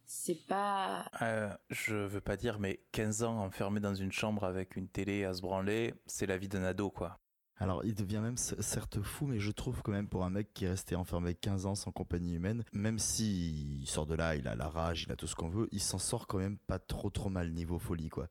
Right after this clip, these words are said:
Speaker 1: Il, il arrive, je pense, son carnet l'aide beaucoup parce qu'il arrive quand même à sortir les choses et à les orga-, et à réorganiser un peu sa pensée, effectivement.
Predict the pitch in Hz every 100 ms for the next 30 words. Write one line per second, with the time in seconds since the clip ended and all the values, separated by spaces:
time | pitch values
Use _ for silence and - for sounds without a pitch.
0 | - 214 - 226 240 285 320 - 392 -
1 | 233 233 220 240 262 214 190 220 330 277
2 | 233 - 220 247 285 240 254 226 208 247
3 | 233 - - 269 240 226 262 285 226 214
4 | 202 185 214 214 226 220 214 247 247 240
5 | 233 220 254 233 240 240 226 208 202 208
6 | 202 - - 185 190